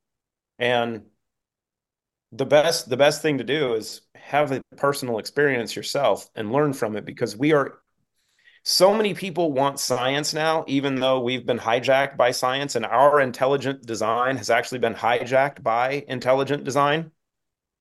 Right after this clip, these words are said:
Right? This whole process that we've been going through is actually very intelligently designed. You know, the last seventy plus years, you know, has, has been done with intention. You know, the collapse, the collapse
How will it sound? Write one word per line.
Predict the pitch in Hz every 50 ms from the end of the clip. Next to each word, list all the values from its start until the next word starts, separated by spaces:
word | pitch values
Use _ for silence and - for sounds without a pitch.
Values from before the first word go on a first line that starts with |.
| _ _ _ _ _ _ _ _ _ _ _
Right? | - 120 123 127
This | 127 139 143
whole | - 156 151 147
process | 147 - - 139 131 135 135 - - - 151 147 151 147 -
that | 123 120
we've | 127 131
been | 120 123 123
going | 120 127 127 120 113
through | - - 127 131 143 147 135
is | 113 -
actually | - 127 120 - - 127
very | 107 127 135 135 131
intelligently | 120 113 - - - 123 127 117 107 113 120 107 104 107
designed. | 101 98 90 92 82 73 62 _ - _ _ - _ _ _ _ _ _ _ _ _ _ _ 90 85 _
You | 110
know, | 107 110
the | 107 117
last | 120 123 123 123 -
seventy | - 135 127 123 123 120
plus | 117 - 127 120 110 -
years, | - 117 120 120 110 101 104 104 95 - - _ _ _ _ _ _ _ _ _ _ _
you | - - 107
know, | 107 107
has, | 104 123 131 123 120 113 -
has | - 139 147 139
been | 131 143 139 135
done | 143 143 139 131
with | 123 120 120 117
intention. | 117 101 123 120 110 - 92 - _ _ _ _ _ _ _ _ _ _ _
You | 113
know, | 110 110
the | 107 107
collapse, | - - - 123 131 139 147 156 151 - - -
the | - - 123
collapse | 120 - - 123 127 139 151 160 156 - -